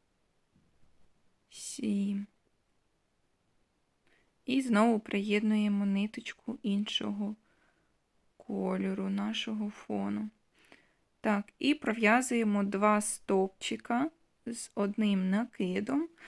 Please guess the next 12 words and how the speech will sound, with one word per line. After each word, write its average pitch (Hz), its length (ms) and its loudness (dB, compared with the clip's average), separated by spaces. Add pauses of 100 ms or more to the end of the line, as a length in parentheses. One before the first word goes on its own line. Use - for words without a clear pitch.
(540)
Пров'язуємо. 220 1200 4 (1600)
Так, - 460 -14 (400)
два. 220 600 -4 (840)
Далі 226 380 6
пров'язуємо 214 1000 0 (100)
кутик 233 540 -2 (540)
цим 104 320 2
же - 120 -2
кольором, 226 720 2 (480)
тобто - 360 -2
два 220 360 4
стовпчика - 880 -4